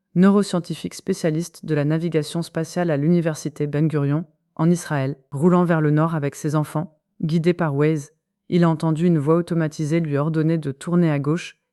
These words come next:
et de rouler environ deux cents miles vers le sud, avant de comprendre que son téléphone le situait à Beyrouth.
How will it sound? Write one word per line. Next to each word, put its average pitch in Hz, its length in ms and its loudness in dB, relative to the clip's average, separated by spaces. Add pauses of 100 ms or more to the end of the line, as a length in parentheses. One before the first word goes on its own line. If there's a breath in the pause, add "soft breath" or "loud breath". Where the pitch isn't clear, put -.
et 175 100 0
de 165 80 0
rouler 156 300 2
environ 147 400 0
deux 143 180 -2
cents 165 200 -2
miles 147 320 -2
vers 143 140 -2
le 139 100 -4
sud, 151 320 -8 (340)
avant 170 260 2
de 160 80 2
comprendre 156 520 -4 (180)
que 170 100 -6
son 160 160 -4
téléphone 147 500 0
le 143 80 -2
situait - 360 -6
à 135 80 0
Beyrouth. 131 540 -6